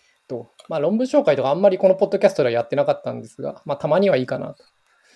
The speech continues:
いやー、こう、シリコンバレー在住だと知らないかもしれないですけどね、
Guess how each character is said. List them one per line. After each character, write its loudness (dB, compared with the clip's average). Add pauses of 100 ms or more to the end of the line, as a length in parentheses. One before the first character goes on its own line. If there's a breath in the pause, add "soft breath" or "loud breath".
(1000 soft breath)
い 0
や 0
ー、 -20
こ -4
う、 -20 (440)
シ -8
リ -6
コ 0
ン -4
バ 8
レ 6
ー 2
在 2
住 -2
だ 2
と -6
知 -4
ら 0
な 6
い 2
か -6
も -6
し -8
れ -4
な -2
い -4
で -6
す -16
け -8
ど -8
ね、 -8